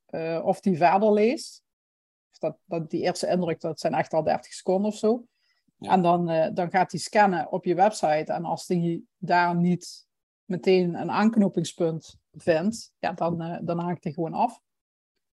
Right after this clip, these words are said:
Speaker 2: Ja.
Speaker 1: Dus je, je, je, je moet meteen de aandacht trekken.
Speaker 2: Ja, anders, eh, ben je kansloos.
Speaker 1: Ja,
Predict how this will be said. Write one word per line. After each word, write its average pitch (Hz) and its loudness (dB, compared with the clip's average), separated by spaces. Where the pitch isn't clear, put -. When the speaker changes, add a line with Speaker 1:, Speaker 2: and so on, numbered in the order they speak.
Speaker 2:
Ja. - -20
Speaker 1:
Dus - -20
je, 180 -2
je, 185 2
je, 185 0
je 190 0
moet 226 4
meteen 226 4
de 190 6
aandacht 165 -2
trekken. 160 -6
Speaker 2:
Ja, - -18
anders, 90 -14
eh, - -16
ben 92 -10
je 90 -12
kansloos. 80 -12
Speaker 1:
Ja, - -2